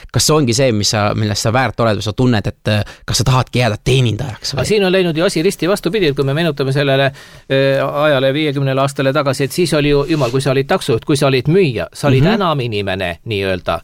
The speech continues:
Speaker 1: Jaa.
Speaker 2: See, see oli absoluutselt teine tase.
Speaker 1: No absoluutselt.
Speaker 2: Nüüd, kus me kogu aeg räägime sellest, et, äh, klient on kuningas ja tema keelab, käseb, poob ja laseb, siis nüüd on tekkinud see, et see, seesama õnnetu müüja seal leti
Speaker 1: Mhm.
Speaker 2: taga tunneb, et ta ei ole keegi.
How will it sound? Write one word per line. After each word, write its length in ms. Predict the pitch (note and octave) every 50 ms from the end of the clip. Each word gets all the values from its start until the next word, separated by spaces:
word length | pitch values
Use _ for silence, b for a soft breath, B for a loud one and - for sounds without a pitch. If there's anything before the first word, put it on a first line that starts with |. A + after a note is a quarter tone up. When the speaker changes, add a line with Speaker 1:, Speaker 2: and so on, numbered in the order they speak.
| b b
Speaker 1:
Jaa. 280 | B2 B2+ C#3 C#3 A2+ G2
Speaker 2:
See, 100 | - -
see 100 | - - D#3
oli 80 | D3
absoluutselt 580 | D3+ D#3 - - E3 F#3 A3 A3 - E3+ C#3 C#3+
teine 300 | - F#3+ G3 F3+ E3 D3+
tase. 400 | - G3+ G3+ - C#3+ G2 D#2+ - - -
Speaker 1:
No 80 | B2+
absoluutselt. 240 | G#2 - - F#3+ G3+
Speaker 2:
Nüüd, 480 | C3+ C3+ F3 A#3+ C4+ A#3 G#3+ G3 - - - D3+ C#3
kus 300 | - E3 D#3+ D3 - -
me 680 | D3+ D3+ D3+ D3 D3 D3 D3 C#3+ C#3+ C#3+ C#3+ C#3 C#3 C3+
kogu 180 | E3+ F#3 F3 F3
aeg 140 | D3+ C#3+ D3
räägime 260 | D#3+ D#3 D#3 C#3+ C#3+
sellest, 380 | C#3 F#3+ G3+ F3+ D3+ C#3 - -
et, 220 | C#3 C3 C3+ _ -
äh, 220 | C#3 C3+ C3+ C3 B2+
klient 400 | - D3 D#3+ F#3 G3 F3+ - - C3+
on 120 | C3 C3+
kuningas 600 | C#3 F3+ A3 A#3 G#3+ G3 F#3 - E3+ E3+ D#3+ - -
ja 120 | C#3+ C#3
tema 840 | D3 D#3 D#3 D3+ C#3 C#3 C3+ C3+ C3+ C3 C3 B2 B2+ B2+ B2+ B2+ C3
keelab, 320 | - D#3 D#3 C#3 C3 -
käseb, 300 | - D3+ C#3+ - C#3 B2+ -
poob 220 | D3+ D3 C#3 C#3
ja 60 | C3+ C#3+
laseb, 260 | F#3 G3+ - E3+ D3 B B B B B
siis 220 | - - C#3+ C#3 D#3+
nüüd 220 | G3+ C4 C#4 A#3+
on 100 | G3 D#3
tekkinud 380 | C#3+ C#3+ C3+ - C#3 A#2+ B2 A#2+
see, 220 | - - C#3 B2+
et 80 | A#2+ -
see, 400 | - - B2+ B2 B2 A#2 A#2 A2+
seesama 440 | - - C3 A#2 A#2+ C3+ C3 B2 A#2+ B2+ C3
õnnetu 260 | B2+ A#2+ A2+ - B2
müüja 300 | C3 D#3 E3+ C#3 A#2 A2+
seal 180 | - A#2+ A#2 A#2
leti 200 | A#2 B2 A#2 A2
Speaker 1:
Mhm. 80 | B2+ D3
Speaker 2:
taga 240 | A#2+ A#2 G#2+ A2 A2
tunneb, 300 | B2 A#2 A2+ A2 G#2+ A2+
et 120 | G#2 -
ta 120 | - A2+ A2
ei 80 | A2 G#2+
ole 140 | G#2 G2+
keegi. 420 | - A#2+ A2+ F#2+ E2+ - - D2